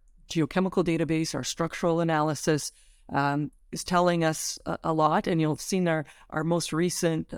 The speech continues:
map that we put out shows our new structural interpretation, some of which we're drill testing right now. I think there's lots more that this property can give. So I'm telling people, yes, this resource update,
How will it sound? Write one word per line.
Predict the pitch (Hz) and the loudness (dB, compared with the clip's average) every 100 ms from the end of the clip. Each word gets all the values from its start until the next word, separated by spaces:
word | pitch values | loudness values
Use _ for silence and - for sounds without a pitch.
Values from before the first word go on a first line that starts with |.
| - | -2
map | 175 170 - | 2 2 2
that | 160 | -2
we | 165 | -2
put | 160 - 151 | -2 0 2
out | 147 151 - _ | 2 0 -6 _
shows | - - 165 165 | -2 4 4 6
our | 165 156 | 4 4
new | 151 | 2
structural | 151 - 139 - 156 147 | 0 -2 -4 0 2 2
interpretation, | 147 143 139 151 - 139 - 156 | 2 2 0 -2 0 0 2 0
some | 156 147 | 2 2
of | 131 | 2
which | 151 - | -2 0
we're | 143 | -2
drill | 156 143 | 0 -2
testing | 131 131 - 147 | -2 -4 -2 -4
right | 139 131 - | -2 -4 -2
now. | 151 170 202 _ - _ - | 2 2 0 _ -20 _ -6
I | 160 | 0
think | 196 202 | 0 2
there's | 190 156 | 2 2
lots | 170 156 165 170 - | 0 4 4 4 2
more | 175 165 | -2 0
that | 160 - | 0 -2
this | 143 | -6
property | - 143 - 143 | -2 -2 0 -4
can | 143 139 127 | -2 -2 0
give. | 143 202 | 0 0
So | - | 2
I'm | 156 | 0
telling | 156 170 175 | 2 0 0
people, | 190 175 | -2 0
yes, | 160 185 - - | 4 4 2 -4
this | 180 - | -4 -2
resource | 196 185 175 175 180 | -6 -4 -4 0 0
update, | - 175 - 202 233 | 2 0 2 0 0